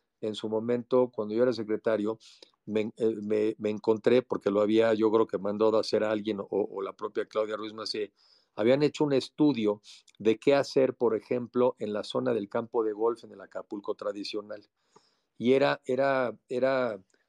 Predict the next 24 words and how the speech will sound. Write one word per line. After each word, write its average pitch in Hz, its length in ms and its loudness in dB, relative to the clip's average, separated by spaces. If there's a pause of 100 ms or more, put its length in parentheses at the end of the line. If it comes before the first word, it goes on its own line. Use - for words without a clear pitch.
(140)
cómo, 135 640 0
eh, 104 260 -4
reconvertir 110 680 -2
ese 135 180 0
lugar, 127 360 2
porque 104 200 -6
además 104 260 -4
eran, 110 320 -4 (200)
es, - 180 -8
es, 101 240 -10
son 104 220 -6
tierras 110 260 0
federales, 110 640 -4 (520)
y 110 140 -4
cómo 131 400 4
ahí, 131 320 4
eh, 110 240 -2
iniciar 113 480 0
un 120 80 -2
desarrollo. 95 540 -6 (100)
Tengo 220 240 4
que 143 140 2
decir 120 320 -2
también, 101 500 -2